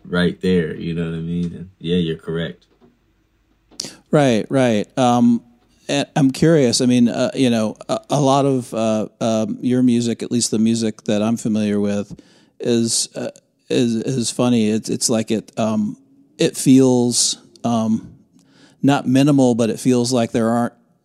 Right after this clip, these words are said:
Speaker 2: a ton of pieces to it. It's like, it feels like there are, um, not many elements, but they're being used in a really effective way. I don't know if that makes any sense. So, uh, c-,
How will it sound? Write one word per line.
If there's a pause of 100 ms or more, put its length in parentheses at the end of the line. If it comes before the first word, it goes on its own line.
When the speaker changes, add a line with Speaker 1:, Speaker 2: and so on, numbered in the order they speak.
Speaker 2:
a
ton
of
pieces
to
it.
It's
like,
it
feels
like
there (460)
are,
um,
not
many
elements,
but
they're
being
used
in
a
really (160)
effective
way. (120)
I
don't
know
if
that
makes
any
sense. (540)
So,
uh,
c-,